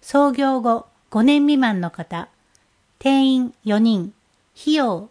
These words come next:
無料。申し込み方法、八月二日月曜から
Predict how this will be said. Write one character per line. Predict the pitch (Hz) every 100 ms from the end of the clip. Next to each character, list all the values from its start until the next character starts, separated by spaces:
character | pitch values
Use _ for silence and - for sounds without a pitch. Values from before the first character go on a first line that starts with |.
| 196
無 | 196
料。 | 196 190 185 220 _ _ _ _
申 | 269 311
し | -
込 | 311
み | 302
方 | 277 285
法、 | 269 202 175 180 - _ _ _ _
八 | 247 254
月 | 285 302 294
二 | 262 - -
日 | 269
月 | 240 247 285
曜 | 285
か | 269 185
ら | 180